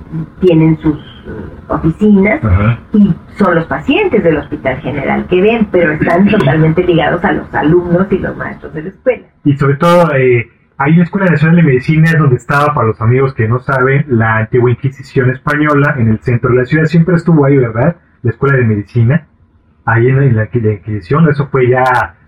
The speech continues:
Speaker 1: Ya
Speaker 2: en
Speaker 1: fue la
Speaker 2: tiempos
Speaker 1: segunda
Speaker 2: recientes.
Speaker 1: mitad del siglo
Speaker 2: Ok.
Speaker 1: die-, diecinueve.
Speaker 2: Ajá.
Speaker 1: Diecinueve, porque, eh, a-, más bien la escuela, y eso nos lo platica un historiador de la época, Francisco Flores,
Speaker 2: Ajá.
Speaker 1: recorrió,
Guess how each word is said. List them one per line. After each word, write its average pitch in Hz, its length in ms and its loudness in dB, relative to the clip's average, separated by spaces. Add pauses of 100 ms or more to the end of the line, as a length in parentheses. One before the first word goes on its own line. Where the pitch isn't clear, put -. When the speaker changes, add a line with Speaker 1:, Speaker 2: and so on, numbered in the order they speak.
(160)
Speaker 1:
Ya 240 160 2
Speaker 2:
en - 60 4
Speaker 1:
fue - 100 2
la 147 60 2
Speaker 2:
tiempos 147 180 2
Speaker 1:
segunda 208 440 4
Speaker 2:
recientes. 214 360 0
Speaker 1:
mitad 185 160 0
del 190 300 0
siglo 185 640 2
Speaker 2:
Ok. - 140 2
Speaker 1:
die-, 190 260 2
diecinueve. 185 1080 2
Speaker 2:
Ajá. 104 320 -2 (340)
Speaker 1:
Diecinueve, 185 840 2
porque, 202 720 0
eh, 160 640 2
a-, - 320 -2
más 190 220 0
bien 185 260 2
la 160 80 2
escuela, 175 440 0
y 180 100 0
eso 170 160 -2
nos 156 160 -2
lo 143 160 -6
platica 156 500 -4
un 160 120 4
historiador 151 480 -2
de 160 80 -2
la 147 120 0
época, 156 340 -4
Francisco 156 540 -6
Flores, 175 380 2
Speaker 2:
Ajá. 104 480 -2 (100)
Speaker 1:
recorrió, 202 1300 2